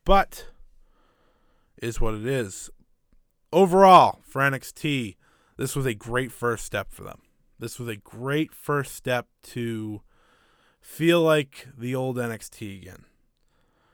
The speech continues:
Continue making these stories in the mid card. Continue to shine.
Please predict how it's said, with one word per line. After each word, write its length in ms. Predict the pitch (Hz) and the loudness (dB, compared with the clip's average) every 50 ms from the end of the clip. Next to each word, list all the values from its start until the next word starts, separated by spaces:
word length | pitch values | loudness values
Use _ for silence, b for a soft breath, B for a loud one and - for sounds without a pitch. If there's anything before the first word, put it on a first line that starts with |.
| _ _ _ _ | _ _ _ _
Continue 600 | - - 127 110 - - 170 175 185 190 185 175 | -14 -14 -14 -12 -8 -6 -2 0 0 2 2 0
making 420 | 160 151 147 139 139 - - 143 | 0 -2 -2 -4 -6 -6 -6 -6
these 200 | 143 135 127 120 | -4 -4 -6 -6
stories 580 | - - - - 117 117 120 120 120 117 107 107 | -10 -12 -10 -8 -4 -4 -2 -2 -2 -4 -6 -8
in 100 | 110 110 | -10 -10
the 80 | 110 107 | -10 -10
mid 400 | 110 110 107 110 110 104 - - | -10 -10 -8 -10 -10 -10 -14 -14
card. 480 | - - 110 107 107 107 107 101 - b b b b b b b b b b b b b b | -8 -6 -4 -2 -2 -4 -4 -6 -12 b b b b b b b b b b b b b b
Continue 920 | - - 110 - _ - - - - - - 160 165 170 165 165 165 165 160 | -20 -20 -20 -20 _ -18 -18 -16 -14 -8 -6 -4 -4 -2 -2 -2 -2 -4 -6
to 720 | 143 - - - - - 135 131 127 123 120 120 110 - _ _ _ - | -8 -12 -16 -12 -8 -6 -6 -4 -4 -6 -6 -8 -10 -12 _ _ _ -20
shine. 720 | - - - - - 113 104 104 101 98 98 98 - 113 | -18 -16 -14 -8 -6 -4 -4 -4 -4 -6 -8 -12 -16 -20